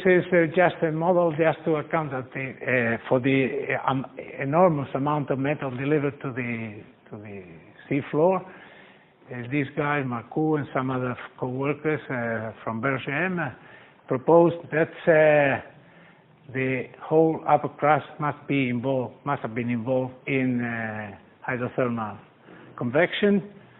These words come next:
allowing for the, uh, allowing the resi-, just to dissolution and precipitation upwards, uh, along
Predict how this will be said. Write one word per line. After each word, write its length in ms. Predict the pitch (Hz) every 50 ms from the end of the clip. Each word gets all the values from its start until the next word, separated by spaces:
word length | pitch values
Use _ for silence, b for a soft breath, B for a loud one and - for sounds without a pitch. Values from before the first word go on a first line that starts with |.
| B B -
allowing 480 | 123 123 131 139 143 139 143 147 139 - -
for 220 | - 131 131 131 127
the, 720 | 117 123 135 139 135 135 131 123 123 117 113 107 101 98 95 - - - - - -
uh, 80 | - 113
allowing 420 | 120 120 123 120 127 131 123 120
the 120 | 110 113 113
resi-, 400 | 110 117 113 - - 127 - - - -
just 180 | 127 117 - - -
to 440 | 123 120 117 113 107 107 107 107 104 - - - - - - - - - -
dissolution 800 | 131 139 131 - - 151 131 135 151 147 - - 160 147 139 131
and 380 | 131 135 135 135 135 131 123 -
precipitation 800 | - 151 135 - 139 120 131 123 - 127 127 123 - - 120 117
upwards, 380 | 117 120 117 117 120 123 120 - - - B B B B B B B B B B B B B B B B B B B B - - - - -
uh, 260 | 131 131 - - 143
along 320 | 143 143 147 147 147 -